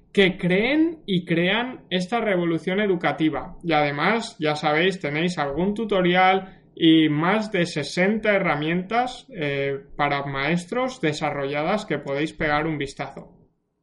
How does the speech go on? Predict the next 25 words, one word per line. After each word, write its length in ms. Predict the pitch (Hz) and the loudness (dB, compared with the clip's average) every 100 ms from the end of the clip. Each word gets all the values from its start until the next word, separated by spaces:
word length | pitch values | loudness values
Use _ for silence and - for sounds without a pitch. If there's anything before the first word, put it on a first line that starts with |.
| _ _ _ _ _ _ _ | _ _ _ _ _ _ _
Vamos 340 | - 190 254 277 | 2 2 2 0
con, 480 | 285 269 247 233 208 | 0 -2 -2 -6 -2
con 240 | 202 185 | 0 2
la 80 | 170 | 2
entrevista 760 | 160 156 156 180 - 247 262 - | 2 2 2 0 0 2 2 2
y 160 | 175 | 2
hoy 240 | 165 196 247 | 4 4 2
voy 260 | 202 190 | 2 4
a 80 | 233 | 2
ser 320 | 233 240 175 | 2 0 0
yo 300 | 156 202 214 | 2 2 4
el 160 | 170 151 | 2 0
que 220 | 156 151 | 0 0
entreviste 640 | 151 151 147 156 170 208 202 | 0 -2 0 0 0 0 2
a 140 | 170 | 2
Juan 260 | - 147 147 | 0 -2 0
Carlos 400 | 160 170 214 - | 0 0 -2 -2
Campos, 480 | 170 175 180 233 - | 0 0 2 0 0
que 160 | 170 | 0
lo 140 | 151 - | 0 0
tengo 320 | 156 175 202 | 0 0 0
por 160 | 196 160 | 2 2
aquí 260 | 147 165 | 2 0
ya 200 | 175 180 | 2 2
preparado. 760 | 175 165 156 147 151 202 226 | 0 0 2 2 2 2 -2